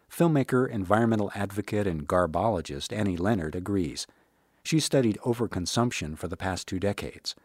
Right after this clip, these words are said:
With her partners at Free Range Studio, she produced the runaway hit online video The Story of Stuff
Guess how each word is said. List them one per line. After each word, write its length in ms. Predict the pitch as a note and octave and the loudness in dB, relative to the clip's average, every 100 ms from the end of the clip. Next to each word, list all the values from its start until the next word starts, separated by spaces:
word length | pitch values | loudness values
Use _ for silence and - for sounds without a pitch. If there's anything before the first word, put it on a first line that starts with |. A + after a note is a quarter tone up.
| _ _ _ _ | _ _ _ _
With 120 | A2+ | 0
her 80 | A2+ | 0
partners 440 | - C3+ C#3+ C#3+ A#2 | 2 4 6 4 4
at 140 | E2+ | 0
Free 240 | - B2 | 0 2
Range 320 | A#2+ G#2 F2 - | 4 4 2 -2
Studio, 540 | - C#3 G2+ D2 D#2 | 0 0 0 -4 -4
she 160 | - - | -6 0
produced 360 | A#2 A#2 - | 4 4 4
the 80 | F#2 | 0
runaway 440 | F2+ B2 A#2+ A2+ | 4 6 6 4
hit 260 | F#2 G#2+ G#2+ | 4 0 0
online 480 | G2+ A2 G2+ F#2 E2 | 0 0 2 0 0
video 380 | G2+ F#2+ F2 E2 | 0 2 2 0
The 160 | E2 | -4
Story 520 | - - A#2+ A#2+ A#2 | -4 0 2 4 2
of 140 | F2 - | -2 -4
Stuff 560 | - - B2 - - | -4 -2 -2 -4 -10